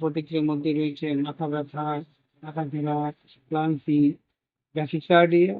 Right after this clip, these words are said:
বা হৃদস্পন্দন ধীরে ধীরে চলা, বমি ভাব, পেরিফেরাল এডিমা বা অঙ্গ প্রত্যঙ্গ ফুলে যাওয়া, ঘুমের ব্যাঘাত ইত্যাদি। এই পর্যায়ে বন্ধুরা আমরা কিছু সতর্কতা বিষয়ে জানবো। যেহেতু প্রতিটি মেডিসিনে সতর্কতা রয়েছে,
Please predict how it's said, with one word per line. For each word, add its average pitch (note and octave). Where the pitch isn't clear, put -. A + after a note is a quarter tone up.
বা C#3+
হৃদস্পন্দন D3+
ধীরে E3
ধীরে D3
চলা, D3
বমি D3
ভাব, D3+
পেরিফেরাল F#3+
এডিমা F3+
বা C#3
অঙ্গ D3
প্রত্যঙ্গ D3
ফুলে D#3
যাওয়া, D3
ঘুমের E3
ব্যাঘাত D3+
ইত্যাদি। A#2+
এই G3
পর্যায়ে G#3+
বন্ধুরা F3+
আমরা C#3+
কিছু D3
সতর্কতা F3+
বিষয়ে F3+
জানবো। A#2+
যেহেতু C#3
প্রতিটি D3
মেডিসিনে D3+
সতর্কতা F3+
রয়েছে, F#3+